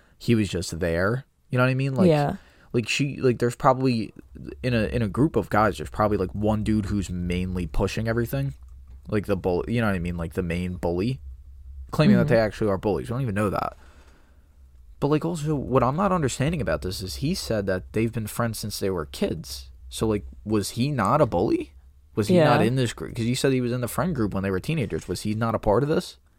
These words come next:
Speaker 1: Like, she dated him knowing who his friends were in high school.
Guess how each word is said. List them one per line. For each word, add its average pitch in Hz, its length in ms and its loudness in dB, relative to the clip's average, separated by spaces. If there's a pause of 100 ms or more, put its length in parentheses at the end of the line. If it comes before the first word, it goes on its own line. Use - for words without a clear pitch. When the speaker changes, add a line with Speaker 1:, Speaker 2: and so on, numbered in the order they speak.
(1000)
Speaker 1:
Like, 110 140 0
she 107 240 -2
dated 107 280 4
him 110 220 0
knowing 92 280 0
who 101 140 2
his 90 100 0
friends 117 280 0
were 98 340 2 (100)
in 92 80 -4
high 95 160 2
school. 107 400 -2